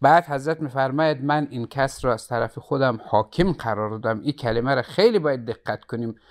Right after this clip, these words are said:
محل استنباط. یکی از نکات و ظرافت‌هایش در همین قسمت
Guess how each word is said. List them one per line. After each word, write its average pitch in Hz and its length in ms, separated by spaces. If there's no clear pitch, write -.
محل 143 500
استنباط. 127 600
یکی 214 440
از 160 260
نکات 151 460
و 139 160
ظرافت‌هایش 120 760
در 120 200
همین 131 380
قسمت 123 580